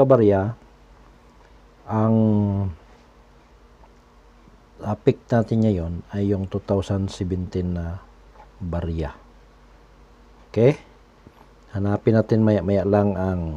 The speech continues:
kanyang description at saka pictures. Okay, mga kabarya, hanapin na natin. Okay, mga kabarya, itong source natin ngay-, ngayon galing sa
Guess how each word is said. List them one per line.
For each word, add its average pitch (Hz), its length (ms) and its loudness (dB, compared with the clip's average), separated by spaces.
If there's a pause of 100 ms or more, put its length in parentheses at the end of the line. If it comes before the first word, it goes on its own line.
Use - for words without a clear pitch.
(960)
kanyang 98 720 -2
description 92 1040 -6
at 90 160 -10
saka 85 720 -8 (800)
pictures. - 880 -8 (2250)
Okay, 87 120 -14
mga 85 160 -8
kabarya, 90 380 -2 (500)
hanapin 87 400 -8
na 87 80 -6
natin. 95 320 -4 (540)
Okay, 107 420 -8
mga 95 220 -12
kabarya, 104 420 -4 (800)
itong 101 560 -10
source - 240 -8
natin 107 260 -8
ngay-, 107 220 -10
ngayon 117 340 -4 (800)
galing 104 400 -4
sa 101 400 -8